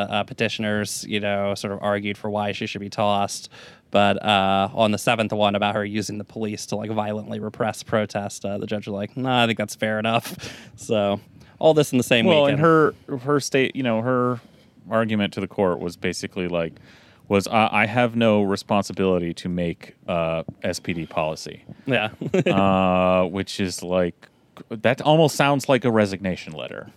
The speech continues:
Speaker 1: Yeah, yeah.
Speaker 2: Right?
Speaker 1: Yeah, her argument was that, yeah, she has basically no control over what S P D does or anything like that, which honestly probably is partially true, but,
Speaker 2: Yeah.
Speaker 1: uh, yeah, you're right. It's a resignation letter at that point. <laughs>
Speaker 2: Um,
Speaker 1: It's like,
Speaker 2: which, you
Speaker 1: it's
Speaker 2: know
Speaker 1: like, it can't be my fault. I'm completely ineffectual as a <laughs> politician.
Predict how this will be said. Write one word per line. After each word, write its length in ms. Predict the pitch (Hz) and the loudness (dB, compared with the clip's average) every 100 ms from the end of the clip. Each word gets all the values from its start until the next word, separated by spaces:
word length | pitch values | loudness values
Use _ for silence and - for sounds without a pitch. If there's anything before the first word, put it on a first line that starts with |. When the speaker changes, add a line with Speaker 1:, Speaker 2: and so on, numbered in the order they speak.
| _ - | _ 2
Speaker 1:
Yeah, 260 | 143 113 - | 2 2 2
yeah. 60 | 113 | 4
Speaker 2:
Right? 200 | 113 147 208 285 262 139 | 4 2 -2 0 2 4
Speaker 1:
Yeah, 100 | 135 | 6
her 80 | 165 | 6
argument 360 | 175 175 151 | 6 6 6
was 200 | 135 120 | 4 4
that, 220 | 120 113 | 2 2
yeah, 140 | 120 104 | 2 2
she 140 | - | 2
has 120 | 117 | 0
basically 460 | 113 117 110 110 107 | 0 -2 -2 -4 -2
no 200 | 101 104 | 0 -2
control 600 | - 110 - 104 101 101 | -4 -8 -4 0 0 0
over 160 | 98 101 | -4 -4
what 160 | 104 | -4
S 120 | 104 | -6
P 140 | - 107 | -6 -6
D 140 | 104 | -6
does 480 | 98 98 101 104 101 | -6 -4 -2 -2 -2
or 60 | 104 | -4
anything 300 | 104 110 101 | -4 -4 -4
like 160 | 101 113 | -4 0
that, 260 | 110 101 | 0 0
which 180 | 104 - - - - - | -4 -8 -16 -20 -10 0
honestly 340 | 143 131 123 | 2 2 0
probably 240 | 110 107 110 | -2 -4 -4
is 180 | 107 | -6
partially 480 | - - 113 113 107 | -4 -2 -2 -2 -4
true, 420 | 98 113 110 113 110 | -6 -2 2 2 4
but, 100 | 104 | 2
Speaker 2:
Yeah. 100 | 104 107 104 | 4 4 2
Speaker 1:
uh, 40 | 95 | 2
yeah, 320 | 120 113 95 101 - | 2 2 2 -2 -4
you're 100 | 120 | -4
right. 140 | 90 | -4
It's 100 | 98 | -2
a 40 | 123 | 0
resignation 520 | 120 113 98 98 - | 2 0 -4 -8 -12
letter 180 | 101 110 | -12 -12
at 100 | 107 | -10
that 180 | 104 - | -12 -6
point. 200 | - - - - - - | -2 -2 -4 -6 -2 2
<laughs> 80 | 117 | 4
Speaker 2:
Um, 400 | 117 120 120 120 | 6 6 4 2
Speaker 1:
It's 180 | 110 - | 0 -4
like, 180 | 123 220 | -2 2
Speaker 2:
which, 340 | 180 - - - | 4 4 2 0
you 220 | 269 196 | 2 6
Speaker 1:
it's 80 | 156 | 6
Speaker 2:
know 60 | 160 | 4
Speaker 1:
like, 80 | |
it 60 | 165 | 4
can't 180 | 220 220 | 2 4
be 100 | 180 | 4
my 200 | 139 - | 4 4
fault. 220 | - 107 123 | 4 2 2
I'm 160 | 170 | 0
completely 480 | 165 139 131 117 113 | 2 0 0 0 0
ineffectual 600 | 110 - 147 - 107 98 | 0 0 -2 -2 -4 -4
as 100 | 95 | -8
a 40 | 104 | -4
<laughs> 100 | - | 0
politician. 580 | 170 - - - - | 0 2 0 0 -6